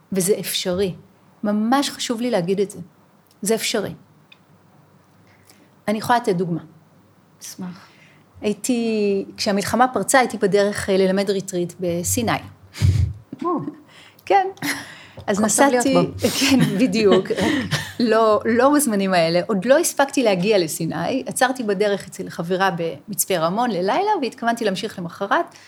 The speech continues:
Speaker 1: עצרתי בשישי בערב, התכוונתי בשבת בבוקר לקדם את פניהם של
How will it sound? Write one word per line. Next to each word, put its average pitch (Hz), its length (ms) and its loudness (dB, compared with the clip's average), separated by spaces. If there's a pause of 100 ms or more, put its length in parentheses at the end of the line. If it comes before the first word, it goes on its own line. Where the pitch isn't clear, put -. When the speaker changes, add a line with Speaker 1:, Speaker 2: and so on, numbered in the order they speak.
(680)
Speaker 1:
עצרתי 202 260 -2
בשישי 165 400 -6
בערב, 254 460 0
התכוונתי 190 380 -4
בשבת 185 560 0
בבוקר 190 560 -2
לקדם 190 440 0
את 208 100 -8
פניהם 190 400 -2
של 190 200 -8